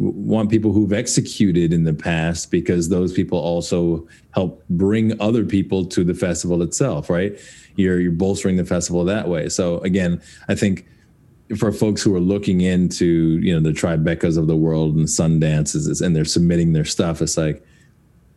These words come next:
does your product, does your film, and does your team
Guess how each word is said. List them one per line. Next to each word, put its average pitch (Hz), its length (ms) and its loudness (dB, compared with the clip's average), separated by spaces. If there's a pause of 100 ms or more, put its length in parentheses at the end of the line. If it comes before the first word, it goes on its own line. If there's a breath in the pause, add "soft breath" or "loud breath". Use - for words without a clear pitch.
(560)
does 87 460 -2
your 98 480 0
product, 104 460 -4
does 82 140 -2
your 98 200 0
film, 92 560 -2 (1400 soft breath)
and 92 160 2
does 101 240 2
your 98 180 4
team 90 760 2